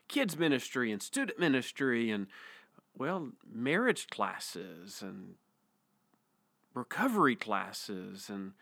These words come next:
there's lots of examples. But to help me with all the examples and all the conversation, we have two guests with us on this episode.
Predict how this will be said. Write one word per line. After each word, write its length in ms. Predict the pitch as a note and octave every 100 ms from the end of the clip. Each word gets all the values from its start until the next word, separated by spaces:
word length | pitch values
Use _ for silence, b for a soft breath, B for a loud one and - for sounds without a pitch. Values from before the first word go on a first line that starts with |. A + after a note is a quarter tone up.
| b b b b _ _ _ _ _ _ _ _
there's 120 | D#3
lots 240 | G2+ G#2 G2+
of 60 |
examples. 640 | A#2 G#2+ C#3+ G3 F2+ - - b b -
But 100 | B2
to 60 |
help 160 | B2 G3
me 80 | E3
with 100 | C3
all 140 | D3
the 80 | C#3
examples 560 | A#2+ D#3 G#3+ A#3+ A3 D#3+
and 120 | A#2
all 140 | A#2
the 60 | A2+
conversation, 760 | B2+ A#2+ B2 F#3+ G#3 G#3+ F#3
we 180 | D3 A3+
have 260 | B2+ A#2 - -
two 440 | - D4+ C4+ A#2+
guests 420 | G2 G2+ F#2 -
with 200 | G#2+ G2 -
us 400 | G2+ F#2+ - - B B B
on 160 | A#2 G#2
this 180 | G#2 -
episode. 540 | G#2+ - - A#2+ E3+